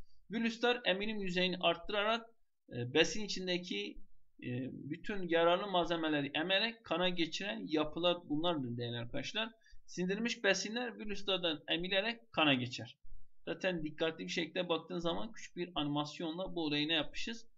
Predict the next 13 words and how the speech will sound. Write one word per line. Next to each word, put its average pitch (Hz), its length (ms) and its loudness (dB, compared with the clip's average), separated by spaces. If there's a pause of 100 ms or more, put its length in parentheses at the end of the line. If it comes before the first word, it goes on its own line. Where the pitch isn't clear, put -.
(340)
E, 123 200 -6
kalıcı 151 360 2
hale 160 420 2 (200)
getirmişiz. - 720 -2 (4000)
Şimdi 220 340 -2
kalın 254 340 6
bağırsağımıza 196 540 6
bakalım. 165 540 0
Uzunluğu 220 440 -2
yaklaşık 220 580 2
bir 254 120 2
buçuk - 200 -2
metredir. 151 560 0